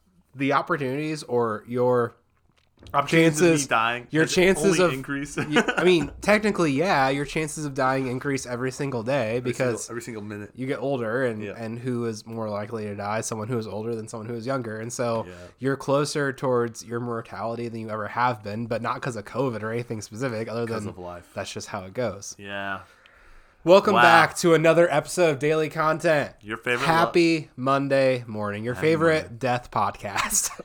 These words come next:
Speaker 1: <laughs>
Speaker 2: Favorite death podcast. Uh, eight days to the election. Eight days till we figure out who
Speaker 1: The
Speaker 2: is gonna be
Speaker 1: election,
Speaker 2: running this.
Speaker 1: I mean, maybe. Who knows? Maybe, maybe longer. Maybe
Speaker 2: It could be
Speaker 1: short-,
Speaker 2: lo-, yeah.
Speaker 1: maybe shorter. It could definitely be shorter.
Speaker 2: Yeah, that's true.
Speaker 1: Uh-huh.
Speaker 2: We might know in a
Speaker 1: Uh-huh.
Speaker 2: little bit. That's crazy.
Speaker 1: Yeah.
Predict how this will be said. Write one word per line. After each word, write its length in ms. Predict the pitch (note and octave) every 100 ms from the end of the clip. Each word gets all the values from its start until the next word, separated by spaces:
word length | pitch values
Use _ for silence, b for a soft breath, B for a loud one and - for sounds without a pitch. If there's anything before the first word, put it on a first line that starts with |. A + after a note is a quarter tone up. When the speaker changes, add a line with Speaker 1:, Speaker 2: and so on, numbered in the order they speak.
| -
Speaker 1:
<laughs> 80 | -
Speaker 2:
Favorite 240 | G#2+ G#2+
death 160 | G#2 G2+
podcast. 600 | F2+ F2+ - E2+ F2 - _ B B B B B B -
Uh, 280 | C#3 C#3 C3
eight 180 | C#3+ E3+
days 300 | D#3+ F3 F3+
to 120 | -
the 100 | E3+
election. 540 | D#3 D3 D#3+ - A2+ A#2+
Eight 100 | B2 A#2+
days 200 | C3+ C3
till 100 | C#3+
we 60 | C3+
figure 320 | - C#3 C3+
out 240 | C3 B2+
who 220 | G2+ C3+ D3
Speaker 1:
The 40 |
Speaker 2:
is 60 | A#2+
gonna 0 |
be 60 |
Speaker 1:
election, 360 | B2 B2+ B2+ C3
Speaker 2:
running 340 | G#2 B2 A2
this. 140 | G2+ F#2+
Speaker 1:
I 80 |
mean, 460 | C#3 C#3+ C3+ A#2+ A2 b b
maybe. 520 | B2+ C#3 B2+ A2 G#2
Who 60 | -
knows? 540 | C3 A#2 G2+ G2 - -
Maybe, 260 | - B2 C3 -
maybe 200 | A2 B2
longer. 520 | A#2+ G#2+ A2 A2+ A2 A2
Maybe 140 | B2+
Speaker 2:
It 40 | B2+
could 120 | D3+
be 40 | A#2+
Speaker 1:
short-, 60 | F#2+
Speaker 2:
lo-, 120 | G2+
yeah. 140 | A2+ G#2+
Speaker 1:
maybe 160 | F#3+
shorter. 440 | F3+ D3+ D3 A2+ G#2+
It 160 | C#3 -
could 200 | E3 C#3+
definitely 320 | C3 B2+ A2+
be 100 | G2+
shorter. 440 | - G2 F#2 F2+ -
Speaker 2:
Yeah, 220 | G2 G2
that's 180 | F#2+ G2+
true. 320 | - F2+ G2+ G2 -
Speaker 1:
Uh-huh. 300 | G#2+ G2+ F2+
Speaker 2:
We 60 | F#2+
might 180 | F#2
know 220 | G2 G2 F#2+
in 80 | F#2
a 40 |
Speaker 1:
Uh-huh. 120 | F#2+ G2+
Speaker 2:
little 140 | G2
bit. 240 | F#2+ F#2
That's 160 | - C3+
crazy. 420 | - D#3+ E3 -
Speaker 1:
Yeah. 200 | B2 G#2